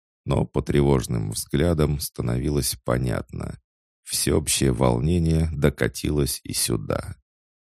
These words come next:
Оберполицмейстера они застали в своём кабинете в окружении сухого Константина Никифоровича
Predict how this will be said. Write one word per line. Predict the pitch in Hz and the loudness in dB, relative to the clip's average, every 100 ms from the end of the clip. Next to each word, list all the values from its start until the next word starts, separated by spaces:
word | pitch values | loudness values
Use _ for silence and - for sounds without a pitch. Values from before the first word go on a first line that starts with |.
| _ _ | _ _
Оберполицмейстера | 78 78 73 65 - 67 65 - 82 87 - 73 76 71 - | 2 4 4 2 2 0 0 0 2 2 2 2 2 0 -2
они | 67 78 | -2 0
застали | 85 78 65 - 95 85 | 2 2 0 0 -2 0
в | 80 | -2
своём | - - 78 76 64 | -2 0 0 0 -2
кабинете | - 57 60 - - 78 73 | -4 -4 -2 -2 -2 -2 -2
в | - | -2
окружении | 62 67 67 87 78 69 | -4 -2 0 2 2 0
сухого | - - 69 78 67 53 | -2 -4 -2 0 0 -2
Константина | - 62 - 67 67 - 69 | -2 -2 -2 0 0 2 0
Никифоровича | 57 62 - 98 92 82 76 71 67 - 67 69 | 0 -2 0 0 2 2 4 4 2 0 0 -2